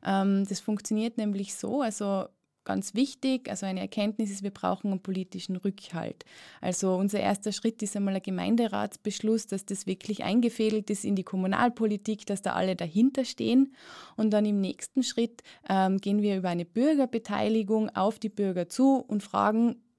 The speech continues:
„Was braucht's ihr? Was wollt's ihr?“ Also wir haben da jetzt nicht irgendwie so, wir überlegen uns da nicht ein vorgefertigtes Konzept, das wir dann drüber stülpen, sondern wir sagen, Gesundheitsförderung ist individuell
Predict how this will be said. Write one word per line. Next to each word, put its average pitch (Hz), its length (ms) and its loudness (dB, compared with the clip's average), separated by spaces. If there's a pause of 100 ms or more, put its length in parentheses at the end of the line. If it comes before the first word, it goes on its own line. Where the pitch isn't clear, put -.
„Was 190 240 -6
braucht's - 480 -2
ihr? 175 200 0
Was 185 260 -2
wollt's 220 380 2
ihr?“ 170 280 -4 (440)
Also 185 300 -2
wir 226 440 6 (180)
haben 202 200 2
da 196 60 6
jetzt 196 340 0
nicht 214 180 2
irgendwie 214 540 4
so, 196 380 2
wir 202 120 2
überlegen 202 420 0
uns 208 140 0
da - 80 -2
nicht 208 140 -2
ein 202 80 2
vorgefertigtes 190 920 -2
Konzept, - 520 0
das 208 160 0
wir 190 100 -2
dann 180 160 -2
drüber 208 300 0
stülpen, 247 440 4
sondern 214 300 0
wir 196 100 0
sagen, 208 300 0
Gesundheitsförderung 202 1000 -2
ist 196 200 -4
individuell 190 720 2